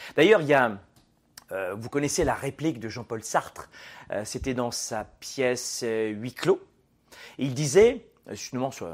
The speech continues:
à propos de la phobie sociale, il disait, « L'enfer, c'est les autres. » J'espère que vous connaissez cette expression. Mais l'enfer, c'est les autres, ça peut vite devenir votre situation. Mais si, comme le dis-, le disait Sartre,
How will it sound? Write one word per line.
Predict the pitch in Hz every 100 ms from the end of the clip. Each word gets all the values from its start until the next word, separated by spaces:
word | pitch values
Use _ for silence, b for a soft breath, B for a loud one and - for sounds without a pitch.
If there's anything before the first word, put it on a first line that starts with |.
| 87
à | -
propos | - 117 151
de | 113
la | 92
phobie | - 127
sociale, | 127 127 - 185
il | 139
disait, « | 117 131 180
L'enfer, | 151 147 - 175 170
c'est | 156
les | 127 120
autres. » | 110 - 85
J'espère | 80 90 - 95
que |
vous | 85
connaissez | 95 92 -
cette | 113 -
expression. | - - 131 214 B B B
Mais | - 165
l'enfer, | 233 - 254 214
c'est | - 170
les | 156
autres, | 180 311 -
ça | - 170
peut | 175
vite | 151 277 190
devenir | 180 170 226
votre | 175
situation. | - 156 160 143 - 120 B B B
Mais | 143
si, | 147 240
comme | 285 247
le |
dis-, | 180 220 - _ -
le | 156
disait | 156 160 180
Sartre, | - 175 151 - -